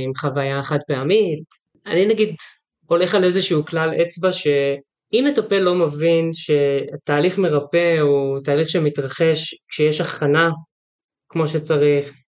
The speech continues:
שמציעים סביבה בטוחה, ושיש גם איזשהו תהליך של אינטגרציה ועיבוד, אז, נגיד, הוא ידליק אצלי נורה אדומה. אם מט-, אותה מטפלת תגיד, תגיד, "אוקיי, העברתי מישהו אחד, אה, מסע ו-,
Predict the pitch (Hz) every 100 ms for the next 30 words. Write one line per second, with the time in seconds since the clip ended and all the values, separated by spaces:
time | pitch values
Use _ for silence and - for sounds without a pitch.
0 | _ 151 147 143 143 139 143 147 147 147
1 | 143 147 147 151 156 151 151 143 143 -
2 | _ _ _ _ _ 147 151 151 160 156
3 | 156 - 151 151 147 151 170 147 143 139
4 | 151 165 165 143 139 147 214 196 190 _
5 | _ _ _ _ _ - 151 143 147 156
6 | 156 160 151 170 175 - 160 151 147 147
7 | 151 147 143 143 131 120 - _ _ _
8 | _ _ - 156 151 147 147 147 147 -
9 | 151 156 156 156 - 151 151 156 147 139
10 | 147 147 143 147 147 185 165 151 143 139
11 | 139 151 156 156 151 156 135 156 147 -
12 | - _ _ - 143 139 139 139 165 156
13 | 139